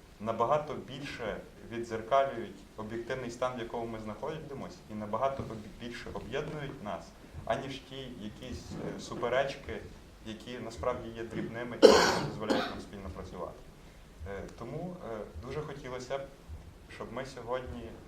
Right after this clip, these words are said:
обговорили ті речі, і питання світоглядового, і питання риторики, і питання спільних конкретних дій, і домовилися про те, як ми один одному в ц-, в цих справах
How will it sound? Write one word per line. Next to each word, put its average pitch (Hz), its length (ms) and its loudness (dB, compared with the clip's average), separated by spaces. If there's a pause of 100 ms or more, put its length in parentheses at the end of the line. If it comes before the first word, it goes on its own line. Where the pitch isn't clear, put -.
(120)
обговорили 120 800 -2 (480)
ті 120 100 -6
речі, 117 320 0 (220)
і 117 40 -10
питання 123 480 0
світоглядового, 101 800 -4 (140)
і 117 40 -6
питання 113 580 0 (180)
риторики, 104 580 -2
і 110 40 -10
питання 123 460 0
спільних 127 500 -6
конкретних 110 520 -2 (160)
дій, 107 180 -6 (840)
і 117 120 -4
домовилися 123 800 0
про - 160 -10
те, 131 160 -2
як 139 220 0
ми 131 80 -2
один 117 300 -4
одному 123 520 -2
в - 140 -16
ц-, - 140 -10
в - 20 -14
цих 120 180 -8
справах 117 300 2